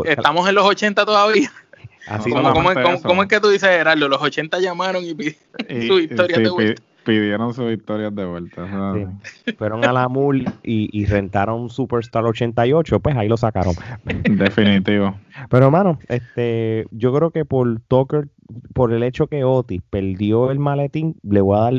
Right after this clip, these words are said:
Speaker 2: una quenepa porque quería que pasara, Gerardo.
Speaker 1: <laughs>
Speaker 3: Mira, hermano, <laughs> ¿qué te puedo decirle? Una quenepa, no, no le, no le voy a dar la podrida, ¿sabes? Sino que vamos a darle una quenepa por aquello de
Speaker 2: Omar.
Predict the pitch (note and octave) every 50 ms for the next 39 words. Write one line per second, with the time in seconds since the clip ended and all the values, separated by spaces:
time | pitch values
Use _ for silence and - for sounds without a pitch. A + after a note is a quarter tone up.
0 | - - G#2+ A2 A2+ A2+ A2+ A#2+ A#2+ G#2 F#2+ F2+ E2+ E2+ E2 - - F2+ E2+ -
1 | F2+ F2 - F#2+ F2+ F#2+ G2 G2 G#2 - G#2 F#2 - F#2+ E2+ E2 D#2+ - - -
2 | F2 G2 G2 F#2 E2 G#3 - - - G#3+ _ _ - G3+ - _ _ - - -
3 | _ _ - G#3+ - - - - - _ _ _ - _ _ - F#2+ F#2+ G2 G2+
4 | G2+ G2 F#2+ F#2+ G2 G2+ G2 F#2+ F#2 F#2 F2 D2+ - _ - - - - A2 G#2+
5 | F#2 D#2 - - - - - - G2 G2+ G#2+ G2+ G#2 G#2 G#2 G#2 G#2 G2+ G2 G2
6 | G2+ - G2 F#2+ F#2 F#2 F#2 F#2 F#2 - - A2 A2+ A#2+ A#2+ A#2 A#2 G#2+ G2+ G2
7 | G2 G2 G2 F#2+ F2 F2+ F2+ F2+ F#2 F2+ F2+ F2+ F#2 F#2+ G2+ G#2 G#2 G2+ G2 G2+
8 | G#2 G#2+ A2 A2 G#2+ G#2+ G#2 G#2 G#2 G2+ G2+ G2+ G2 F#2+ - G2 F#2 F#2 F2+ F#2
9 | F#2 F#2 F2+ F2 F2 F#2 F#2 F#2 F2 E2+ E2+ E2+ F2 F#2+ - F#2+ F2+ E2+ E2+ E2
10 | - - E2 D#2+ D#2+ D#2+ D#2+ _ - - - B2+ C3 B2+ A#2+ A#2 A#2 A2+ A2+ A2
11 | A2 G#2+ G#2 G2+ - F2+ F2+ E2+ E2 E2 E2 E2 - E2 - - D#2 D2+ - -
12 | - D2+ D2+ D2 C#2+ - - - - _ _ _ _ _ _ _ _ _ - F#2+
13 | F#2 G#2 A2 G#2+